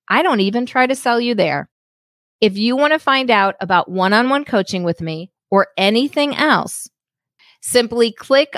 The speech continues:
on the option you'd like, fill out the form, and we'll go from there. If you are in the United States, I will call you on the phone.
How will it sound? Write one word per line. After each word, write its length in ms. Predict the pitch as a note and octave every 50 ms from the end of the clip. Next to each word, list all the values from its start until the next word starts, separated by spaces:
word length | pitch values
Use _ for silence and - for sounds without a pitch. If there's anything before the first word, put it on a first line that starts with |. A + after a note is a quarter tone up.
| -
on 300 | - A3 A3 G#3+ G#3 G#3
the 180 | G3 G#3+ G#3 - -
option 420 | E3 F3 - - - - A#3+ B3
you'd 220 | B3+ C4 D4 C4+ A#3+
like, 420 | F#3 E3+ D#3+ D#3+ E3 - - _ _ _ _ _ _ _ _
fill 280 | _ _ - G#3 F#3+ G3
out 240 | G3 G#3+ A#3 - -
the 80 | D4+
form, 500 | D4 - - G3+ F3+ E3+ E3 E3+ G3 A3 - _ _ _ -
and 100 | G#3 G#3
we'll 100 | G#3 G3
go 200 | F3+ G#3 F3+ F#3
from 240 | - - G3 F#3+ F3+
there. 280 | D#3 D#3 D3+ - - _ _ _ _ _ _ _ _ _ _ _ _ _
If 180 | - A3+ - -
you 440 | G3 G3+ A3 A#3+ A#3+ B3 B3+ A#3+ - -
are 460 | G3+ G3 F#3+ F#3 F#3 F#3 F3+ - - _
in 180 | A3 A3+ A3+ A#3
the 80 | A#3
United 420 | A#3 A3 G#3+ G3+ G3 F#3 F#3+ F3+ -
States, 580 | - - G#3+ G#3 A#3+ F4 A4 - - - - -
I 100 | - F#3
will 80 | F#3+ F3
call 260 | - - G3 F#3 F#3
you 120 | F3+ F3 E3+
on 120 | E3+ E3
the 80 | E3 -
phone. 300 | _ F3+ F#3 A3 D4+